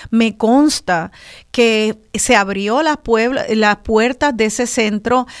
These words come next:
tanto para los miles de estudiantes que estudiaron allí, las conferencias que se daban, eh, muchas, múltiples a través de los años.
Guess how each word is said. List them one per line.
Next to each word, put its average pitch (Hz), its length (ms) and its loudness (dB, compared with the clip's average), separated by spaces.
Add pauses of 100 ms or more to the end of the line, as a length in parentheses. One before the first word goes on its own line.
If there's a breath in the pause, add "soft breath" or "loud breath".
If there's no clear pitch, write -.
(140 loud breath)
tanto 240 400 0
para 208 240 2
los 190 160 0
miles 247 440 0
de 311 80 -2
estudiantes 254 680 -4
que 202 500 -2
estudiaron 196 640 -2
allí, 220 320 -4
las 233 160 -2
conferencias 240 840 -2
que 247 140 -4
se 233 160 -4
daban, 220 500 0 (440 loud breath)
eh, 208 240 0
muchas, 226 500 0
múltiples 214 680 0
a 190 80 0
través 190 320 -2
de 220 80 0
los 226 240 -2
años. 220 420 -2